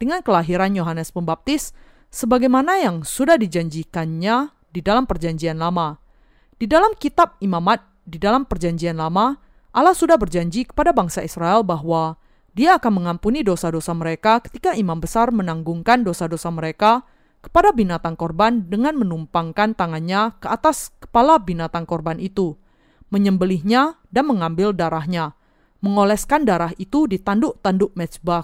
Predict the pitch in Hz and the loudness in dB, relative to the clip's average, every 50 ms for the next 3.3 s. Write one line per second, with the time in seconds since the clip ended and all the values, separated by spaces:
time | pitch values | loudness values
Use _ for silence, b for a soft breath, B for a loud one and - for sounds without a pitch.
0 | - - 185 165 156 156 165 165 165 160 160 - - 175 180 208 247 294 330 - | -4 -4 -4 -4 -4 -4 -4 -4 -2 -4 -6 -4 -2 0 2 2 2 2 0 -8
1 | b b b b b b b b 269 311 349 320 226 190 - 180 170 170 160 - | b b b b b b b b 2 2 2 2 0 0 0 -2 -2 -2 -2 -2
2 | - 226 240 240 - 196 170 - 175 165 170 180 202 202 - 190 - - 165 170 | -2 -2 -2 -2 -2 -6 -8 -6 -6 -6 -4 -2 -4 -4 -6 -8 -8 -6 -4 -4
3 | 170 160 151 135 _ | -4 -4 -6 -6 _